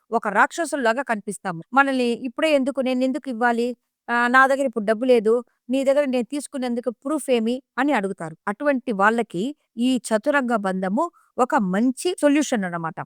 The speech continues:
దీన్ని పారాయణం చేస్తే తప్పకుండా సొల్యూషన్ దొరుకుతుందన్నమాట.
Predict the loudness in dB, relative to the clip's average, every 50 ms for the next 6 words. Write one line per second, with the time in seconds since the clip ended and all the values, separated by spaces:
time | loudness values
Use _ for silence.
0 | _ -8 -4 0 0 2 2 2 0 0 0 4 6 8 8 8 8 6 4 4
1 | 2 0 0 -2 -4 -4 -2 -2 -2 -4 _ -6 -4 -4 -4 _ -4 -4 -4 _
2 | _ _ -6 -4 -2 -2 0 0 0 0 2 2 2 4 2 0 0 -2 -2 0
3 | -2 -2 -2 -2 -6 -10 -8 -8 -8 -8 -6 -8 -8 -10